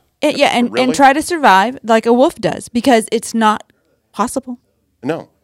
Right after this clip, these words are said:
Speaker 2: be a cat.
Speaker 1: Because
Speaker 2: Do,
Speaker 1: you,
Speaker 2: do you
Speaker 1: you
Speaker 2: have
Speaker 1: actually
Speaker 2: your o-, do you have your own, like, box you go in?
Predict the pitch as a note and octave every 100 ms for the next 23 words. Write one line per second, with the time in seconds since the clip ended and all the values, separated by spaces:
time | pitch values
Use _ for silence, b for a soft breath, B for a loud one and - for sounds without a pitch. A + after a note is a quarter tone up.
0 | _ - F#3 D3+ - C#3+ G2+ - _ -
1 | C4+ D4 C4+ - D#3+ D3+ C#3+ C#4+ C#4 D4
2 | D#3 D3 D3+ C#3 G2 - _ A#2 G#2 B2+
3 | C3+ E3 C#3+ C#3 C3+ C#3 C#3 C3+ B2+ B2
4 | B2 A2+ b b b b b G#2 G#2+ -
5 | _ _ _ _ F#2+ G#2+ - - - C3
6 | B2+ C#3+ D3 D#3 E3